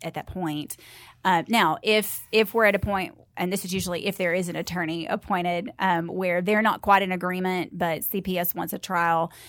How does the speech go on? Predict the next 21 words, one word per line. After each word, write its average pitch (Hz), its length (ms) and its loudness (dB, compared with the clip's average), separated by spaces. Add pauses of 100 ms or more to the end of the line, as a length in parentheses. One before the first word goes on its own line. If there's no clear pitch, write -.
(140)
then 208 200 2
sometimes 202 400 0
we 185 100 -2
will 175 160 0
do 175 100 0
a 170 60 0
mediation 170 680 -2
to 190 100 -4
see 175 400 -4
if 170 320 -2
we 185 100 -2
can 170 140 -6
come 170 160 -2
to 165 80 -2
some 165 160 -4
sort 170 180 -8
of 151 60 -12
agreement 160 460 -4
about 156 240 0
post-adoption 165 720 -4
contact 156 720 -6